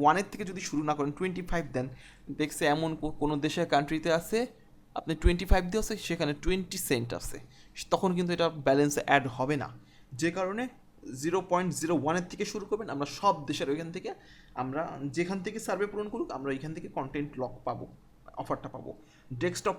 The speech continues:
ম্যাক্স অফার অন্তত এই যে এখানে দেখাচ্ছে পাঁচটা দেখাবে, ঠিক আছে? ওকে, আমি মোবাইলেও পাঁচটা দেখাবে, কারণ কি, আমি একটু এখানে দেখাই। এখানে আপনি যদি মোবাইলে দেখেন, মোবাইলে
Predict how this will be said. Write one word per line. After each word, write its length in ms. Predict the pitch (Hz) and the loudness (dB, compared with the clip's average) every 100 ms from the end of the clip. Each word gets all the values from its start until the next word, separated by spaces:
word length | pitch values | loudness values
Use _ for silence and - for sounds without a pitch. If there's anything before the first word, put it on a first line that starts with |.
| 175 | 0
ম্যাক্স 180 | 175 - | -2 -2
অফার 140 | 180 190 | -4 -4
অন্তত 140 | 185 180 160 | -4 -4 -2
এই 40 | |
যে 40 | 160 | -2
এখানে 160 | 156 165 160 | -4 -6 -8
দেখাচ্ছে 220 | 151 151 147 | -10 -6 -6
পাঁচটা 240 | 147 143 123 | -4 -4 -6
দেখাবে, 260 | 120 117 110 - | -8 -10 -10 -10
ঠিক 100 | 285 | -10
আছে? 140 | 311 415 - - - - - - | -10 -10 -12 -20 -20 -20 -20 -6
ওকে, 160 | 151 120 120 - 143 | -6 -4 -8 -10 -4
আমি 120 | 151 156 | 0 2
মোবাইলেও 340 | 165 170 185 180 - - | 2 2 0 -4 -14 -4
পাঁচটা 240 | 156 - 139 120 | -2 -2 -6 -6
দেখাবে, 280 | 120 110 113 - | -8 -10 -8 -8
কারণ 160 | 147 185 | -6 -6
কি, 40 | 175 | -8
আমি 80 | 139 | -8
একটু 100 | 139 147 | -6 -8
এখানে 180 | 156 156 135 | -6 -8 -8
দেখাই। 220 | 135 175 - | -6 -8 -8
এখানে 180 | 143 156 | -10 -10
আপনি 100 | 160 175 | -10 -12
যদি 100 | 170 147 | -8 -6
মোবাইলে 260 | 139 165 185 165 | -4 -4 -4 -6
দেখেন, 200 | 151 170 - - - - - | -8 -10 -12 -20 -20 -20 -6
মোবাইলে 240 | 147 143 | 0 0